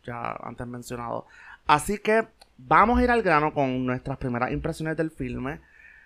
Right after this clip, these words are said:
Yo tuve la oportunidad de ir con Brian a lo que fue un screening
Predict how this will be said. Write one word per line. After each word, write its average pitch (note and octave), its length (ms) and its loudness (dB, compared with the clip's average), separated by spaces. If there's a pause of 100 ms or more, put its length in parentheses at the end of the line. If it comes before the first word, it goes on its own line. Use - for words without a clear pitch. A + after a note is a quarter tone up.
(340)
Yo C3+ 100 -4
tuve C3+ 160 4
la C#3+ 60 8
oportunidad D3 460 2
de C#3 100 0
ir C3 60 -6
con C3+ 180 -2
Brian C3 480 2 (120)
a B2 360 0
lo A#2+ 180 -4
que A#2+ 140 -8
fue B2+ 680 -2
un D3 160 -4
screening D#3 720 -2